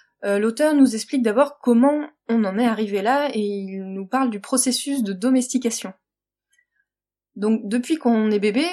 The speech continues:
en fait, tout ce qu'on apprend était déjà là avant nous.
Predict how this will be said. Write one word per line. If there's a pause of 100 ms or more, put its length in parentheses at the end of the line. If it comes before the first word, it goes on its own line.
(100)
en
fait, (260)
tout
ce
qu'on
apprend
était
déjà
là
avant
nous.